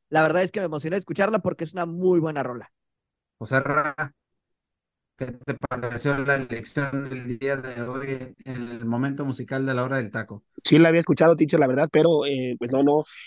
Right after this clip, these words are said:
Speaker 3: no podría, no podría darle más información, pues ya que no, no la tengo, pero sí, sí he tenido, es,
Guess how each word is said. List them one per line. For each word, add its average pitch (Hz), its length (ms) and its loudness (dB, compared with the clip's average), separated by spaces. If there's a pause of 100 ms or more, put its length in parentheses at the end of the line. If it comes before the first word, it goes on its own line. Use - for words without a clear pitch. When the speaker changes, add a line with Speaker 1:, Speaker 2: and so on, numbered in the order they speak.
(200)
Speaker 3:
no 165 240 4
podría, 190 260 8 (140)
no 170 140 4
podría 190 240 6
darle 196 180 4
más 185 200 -2
información, 175 760 0 (640)
pues 135 160 -8
ya 131 160 2
que 143 120 -2
no, 139 340 4
no 139 220 2
la 139 120 0
tengo, 135 260 0
pero 127 180 -2
sí, 143 520 0 (280)
sí 123 240 -4
he 127 100 0
tenido, 135 640 2 (760)
es, 113 640 -4